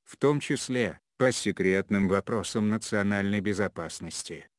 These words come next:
и при этом принимает меры по сохранению конфиденциальности источников. Администрация Обамы тоже думала о том, чтобы предъявить обвинение Ассанжу, но отказалась от этого,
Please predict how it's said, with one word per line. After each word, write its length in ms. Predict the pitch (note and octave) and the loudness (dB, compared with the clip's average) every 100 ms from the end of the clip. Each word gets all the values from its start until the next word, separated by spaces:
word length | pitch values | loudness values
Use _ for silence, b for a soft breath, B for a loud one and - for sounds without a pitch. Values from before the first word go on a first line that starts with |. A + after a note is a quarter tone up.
| - | 0
и 140 | A#2 | 0
при 180 | - G#2+ | 2 2
этом 320 | A2 C3+ C3 | 2 0 -4
принимает 640 | A2+ G#2+ G2 F#2 F#2 F#2+ - | 0 2 2 2 0 0 2
меры 480 | G#2+ A2 G#2 G#2 | 4 4 4 2
по 120 | - G#2+ | 2 -2
сохранению 760 | - G2+ G#2 F#2+ G2+ G#2 A2 | -2 0 0 2 2 2 2
конфиденциальности 1200 | B2 A2+ - G2+ G#2 G2 A#2 G#2 G#2 G2+ - F#2+ | 2 0 0 0 0 0 2 2 2 0 -2 -2
источников. 920 | F2+ - D2 - - - - - - _ C3+ | -2 -6 -8 -8 -10 -10 -12 -14 -20 _ 0
Администрация 1000 | C3 C#3+ C#3+ C#3 - C3+ C3 - B2+ A2 | 2 4 4 2 2 2 2 2 2 2
Обамы 340 | A2 G2+ F#2+ | 2 2 2
тоже 340 | G2 F2 E2+ | 2 2 2
думала 460 | F#2 A2 G#2 G#2+ G#2+ | 0 0 2 2 0
о 60 | G#2 | 0
том, 440 | C#3 B2 E2 - _ _ | -2 -2 -4 -10 _ _
чтобы 420 | - - C3 B2 A2+ | -8 2 4 6 2
предъявить 600 | B2+ G#2+ G#2+ G#2+ A#2 A2+ | 2 2 4 4 2 2
обвинение 600 | F#2+ G#2+ A2+ A2 A2 A2 | 0 2 4 6 4 2
Ассанжу, 840 | - G2+ F#2+ G2+ F2 G2+ G#2 B2+ _ _ | 0 0 0 -2 -4 -4 -4 -6 _ _
но 260 | A#2 C3 D3 | 2 4 4
отказалась 720 | - G#2+ F#2 G#2 G#2+ A2 - | 0 -2 -2 0 0 0 0
от 160 | G#2 | -2
этого, 440 | E2+ D#2+ E2 D#2 | -4 -8 -10 -10